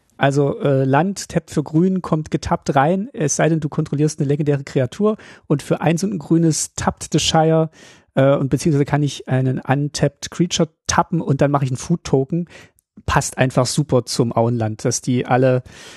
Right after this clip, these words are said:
äh, da, da schön zusammenleben und eigentlich nur ans Essen denken. Finde ich, finde ich super.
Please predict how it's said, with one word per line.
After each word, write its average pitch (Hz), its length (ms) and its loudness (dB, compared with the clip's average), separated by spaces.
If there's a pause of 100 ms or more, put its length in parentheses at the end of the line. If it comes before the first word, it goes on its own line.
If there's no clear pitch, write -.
(600)
äh, 135 320 4
da, 135 320 4
da 131 220 4
schön 151 320 2
zusammenleben 139 580 0
und 135 260 0
eigentlich 135 200 0
nur 139 80 0
ans 123 140 -2
Essen 135 220 -4
denken. - 280 -8
Finde 135 200 -2
ich, 120 60 -6
finde 135 180 -2
ich 117 80 0
super. 143 440 2